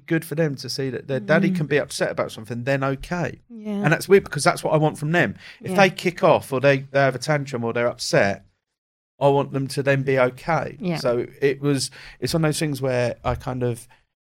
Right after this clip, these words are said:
Speaker 1: it, it's, it's weird 'cause I, I used the phra-, I, I used the phrase today. I was like, you know, "I don't do it because I'm, I'll, I'll get too upset." And she
Speaker 2: Mm.
Speaker 1: said, "Too? What do you mean?"
Speaker 2: Is there such a
Speaker 1: Uh,
Speaker 2: thing?
Speaker 1: yeah.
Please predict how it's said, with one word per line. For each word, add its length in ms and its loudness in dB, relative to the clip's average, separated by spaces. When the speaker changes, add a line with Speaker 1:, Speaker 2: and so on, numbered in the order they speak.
Speaker 1:
it, 260 -6
it's, 220 -4
it's 280 -6
weird 260 2
'cause 160 -4
I, 180 0
I 60 -2
used 340 0
the 60 -6
phra-, 500 -2
I, 200 0
I 60 0
used 300 0
the 60 -6
phrase 420 -2
today. 760 -2
I 60 -8
was 180 -8
like, 180 -8
you 120 -6
know, 200 -10
"I 40 -8
don't 280 -2
do 100 2
it 160 0
because 260 -12
I'm, 280 -10
I'll, 320 0
I'll 100 -2
get 260 -4
too 240 0
upset." 520 0
And 320 -2
she 100 -4
Speaker 2:
Mm. 20 -4
Speaker 1:
said, 240 -6
"Too? 500 -2
What 200 -6
do 100 -8
you 40 -2
mean?" 320 -6
Speaker 2:
Is 120 -20
there 100 -4
such 240 -8
a 80 -6
Speaker 1:
Uh, 40 -6
Speaker 2:
thing? 240 -4
Speaker 1:
yeah. 380 2